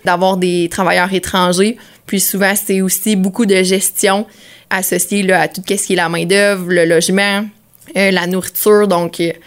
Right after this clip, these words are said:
c'est un défi, là, euh, perpétuel au fil des années.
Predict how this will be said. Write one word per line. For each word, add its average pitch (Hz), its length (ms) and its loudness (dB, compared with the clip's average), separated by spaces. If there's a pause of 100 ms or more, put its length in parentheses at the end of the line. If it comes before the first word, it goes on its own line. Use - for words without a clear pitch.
(360)
c'est - 180 0
un 190 140 4
défi, 190 400 -2
là, 185 140 2
euh, 165 520 2 (420)
perpétuel 202 640 -2
au 180 80 0
fil 180 220 -2
des 165 160 -2
années. - 240 -10